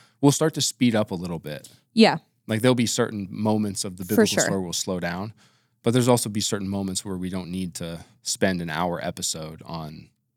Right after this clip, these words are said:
Speaker 1: certain things. And so,
Speaker 2: Yeah.
Speaker 1: um, it's n-, I don't think it's quite as simple as, okay, how many chapters are there in the Bible?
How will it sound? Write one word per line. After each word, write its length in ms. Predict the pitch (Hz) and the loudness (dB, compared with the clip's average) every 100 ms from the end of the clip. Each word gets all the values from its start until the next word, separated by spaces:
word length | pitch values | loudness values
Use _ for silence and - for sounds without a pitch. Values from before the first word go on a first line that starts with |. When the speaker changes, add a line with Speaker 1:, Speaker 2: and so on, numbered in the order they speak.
| _ | _
Speaker 1:
certain 300 | - - - | -10 -10 -10
things. 360 | - 85 - - | -12 -14 -12 -8
And 100 | 85 | -2
so, 100 | - | 0
Speaker 2:
Yeah. 160 | 180 170 - _ _ _ | 0 -2 -8 _ _ _
Speaker 1:
um, 360 | 82 78 - - _ _ _ _ _ _ | -14 -14 -16 -20 _ _ _ _ _ _
it's 240 | - - 110 | -8 -6 -6
n-, 80 | 113 | 0
I 80 | 101 | 2
don't 180 | 113 95 | 2 0
think 140 | 110 | -2
it's 100 | 98 - | -2 0
quite 180 | 107 98 | 2 2
as 80 | |
simple 360 | - 101 95 90 | 0 -2 -2 -2
as, 260 | 85 82 - _ _ | -2 -6 -10 _ _
okay, 100 | - | -10
how 140 | 87 104 | 0 2
many 160 | 104 | 2
chapters 540 | 98 101 98 - 98 90 | 0 2 2 0 -6 -4
are 140 | 90 | -2
there 100 | 90 | -2
in 80 | 87 | -4
the 80 | 85 | -2
Bible? 540 | 85 87 104 110 110 | 0 0 2 0 -2